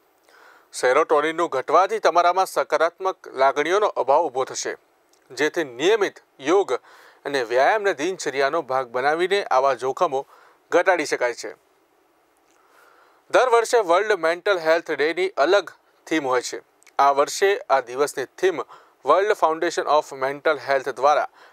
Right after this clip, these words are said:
"Mental health is a universal human right" રાખવામાં આવી છે. જંક ફાસ્ટ ફૂડનું સેવન ટાળવું જોઈએ.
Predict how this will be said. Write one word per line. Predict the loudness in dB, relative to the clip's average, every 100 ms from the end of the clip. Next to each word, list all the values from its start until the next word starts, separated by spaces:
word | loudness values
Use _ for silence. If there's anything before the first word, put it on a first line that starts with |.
| _
"Mental | -2 -2 0 0 2
health | 4 2 2 -2
is | -2 2
a | 2 0 -4 _ -6
universal | -2 2 2 2 -2
human | 0 -2 -2 2
right" | 2 2 2
રાખવામાં | 2 2 2 2
આવી | -2 -4
છે. | -10 -12 _ _ _ _ _ _ _ _ _ _
જંક | 0 2 2 -2
ફાસ્ટ | -2 2 2 0 -8
ફૂડનું | -2 -2 0 -4 -4
સેવન | -2 -2 -2 -2
ટાળવું | -4 -4 -12
જોઈએ. | -12 -14